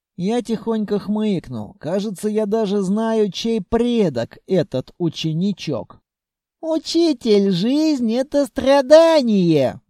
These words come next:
ответил неплохо сохранившийся гоблин-зомби. «Правильно, Боня. Если жизнь —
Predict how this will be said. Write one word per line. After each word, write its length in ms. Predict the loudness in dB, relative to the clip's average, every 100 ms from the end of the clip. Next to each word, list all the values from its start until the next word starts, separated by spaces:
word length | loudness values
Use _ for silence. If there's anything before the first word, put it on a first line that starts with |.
| _
ответил 520 | -12 -8 -6 -4 -6 -8
неплохо 460 | -8 -6 -6 -6
сохранившийся 880 | -10 -8 -6 -6 -8 -8 -10 -6 -8
гоблин-зомби. 1080 | -2 -2 -2 -4 -6 -6 -4 -4 -8 -10 -12 _ _ _
«Правильно, 840 | -2 2 4 4 4 4 2 0 0
Боня. 800 | 4 4 4 0 -4 -6 -8 -12 _ -12
Если 680 | -4 2 2 2 0 2 2
жизнь — 640 | 2 0 2 2 0 -4